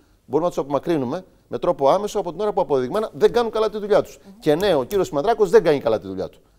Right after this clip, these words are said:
Speaker 1: Διότι αν είχε κάνει καλά τη δουλειά του, σήμερα θα συζητάγαμε για μικροβελτιώσεις, για μικροπροβλήματα. Τώρα συζητάμε για ζωτικής φύσεως,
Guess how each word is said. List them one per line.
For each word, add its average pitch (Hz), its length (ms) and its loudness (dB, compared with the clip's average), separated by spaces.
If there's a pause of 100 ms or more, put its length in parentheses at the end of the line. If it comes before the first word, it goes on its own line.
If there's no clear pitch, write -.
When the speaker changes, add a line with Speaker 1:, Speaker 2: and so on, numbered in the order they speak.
Speaker 1:
Διότι 127 200 -4
αν 147 120 -2
είχε 151 140 -6
κάνει 208 160 2
καλά 175 200 2
τη 120 80 -6
δουλειά 123 260 0
του, - 140 -10 (280)
σήμερα 143 400 -2
θα 131 100 -12
συζητάγαμε 190 420 -8
για 175 120 -6
μικροβελτιώσεις, 120 600 -6
για 170 100 -12
μικροπροβλήματα. 165 680 -6 (320)
Τώρα 135 180 0
συζητάμε 156 320 -2
για 156 100 -2
ζωτικής 135 420 -8
φύσεως, 110 440 -6